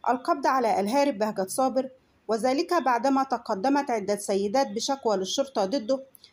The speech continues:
تتهمن إياه بتوجيه شتائم سب وقذف. وتداول رواد مواقع التواصل الاجتماعي لقطات مصورة توثق لحظة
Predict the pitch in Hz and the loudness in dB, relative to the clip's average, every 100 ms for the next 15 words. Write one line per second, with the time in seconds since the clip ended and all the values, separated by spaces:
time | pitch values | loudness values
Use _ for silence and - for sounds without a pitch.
0 | _ 294 294 311 359 392 285 240 240 285 | _ -2 0 4 6 6 4 0 2 2
1 | 254 254 202 202 277 262 220 254 254 254 | 2 0 -2 0 -2 0 -2 0 0 0
2 | 262 247 233 226 - 254 - - _ _ | 0 0 2 2 0 -4 -6 -8 _ _
3 | _ _ _ _ - 247 294 311 381 392 | _ _ _ _ 0 0 2 0 4 4
4 | 311 240 208 247 240 233 269 262 208 - | 4 2 2 2 2 2 0 2 -2 0
5 | 214 262 240 196 190 190 196 202 247 277 | 0 0 0 0 0 -2 2 4 4 2
6 | 247 - 190 262 277 208 202 196 254 254 | 0 0 -2 0 -2 -4 0 2 2 0
7 | 254 _ _ _ 262 359 370 349 349 285 | -4 _ _ _ 4 4 2 -2 0 -2
8 | 277 269 | 0 -4